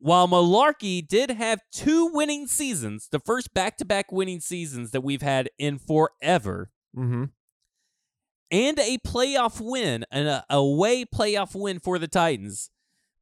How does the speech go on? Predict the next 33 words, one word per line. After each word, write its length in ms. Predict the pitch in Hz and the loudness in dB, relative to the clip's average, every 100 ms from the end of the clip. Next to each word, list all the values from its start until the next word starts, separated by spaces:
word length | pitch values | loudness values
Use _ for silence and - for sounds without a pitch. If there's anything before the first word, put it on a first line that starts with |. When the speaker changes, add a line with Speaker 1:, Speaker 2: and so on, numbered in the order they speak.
| - | 2
Speaker 1:
the 120 | 165 | 4
legacy 600 | 160 196 220 220 214 202 | 6 4 4 0 -2 -2
of 120 | 185 | 2
Adams' 320 | 180 175 170 | 2 0 -4
hire 280 | 190 156 156 | -2 -2 0
will 120 | 151 | -2
go 120 | 143 | -2
down 220 | 147 151 147 | 0 0 -2
as 160 | 127 | -4
an 60 | 139 | -6
unsuccessful 520 | 131 - 139 120 98 | -8 -8 -8 -8 -10
one. 100 | - _ _ _ _ _ | -14 _ _ _ _ _
How 260 | - 392 440 | -2 2 2
is 140 | 370 | 2
that 180 | 269 262 | 2 2
unsuccessful, 800 | 247 247 - - 190 190 113 92 | 2 0 -4 -2 -2 -2 -4 -6
and 120 | 131 | -8
how 240 | 135 202 254 | -6 -4 -4
is 80 | 208 | -2
that 160 | 202 | -2
a 40 | 175 | -2
stain 480 | - 196 208 190 | -4 -4 -4 -6
on 200 | 165 147 | -4 -4
Amy 260 | 135 156 160 | -4 -4 -4
Adams 200 | 151 151 | -4 -6
Strunk's 300 | - 143 - | -8 -8 -8
legacy 420 | 151 208 202 - 131 | -4 -4 -4 -6 -4
by 220 | 135 127 _ | -4 -6 _
any 280 | 202 247 190 | -8 -4 -4
means? 560 | 180 165 - - - - | -2 -2 -6 -12 -14 -8
Speaker 2:
Right. 260 | 131 113 - _ _ _ _ _ _ _ _ - | -6 -6 -10 _ _ _ _ _ _ _ _ -8
Speaker 1:
And 140 | 160 | -2
then 280 | 196 208 | -2 -2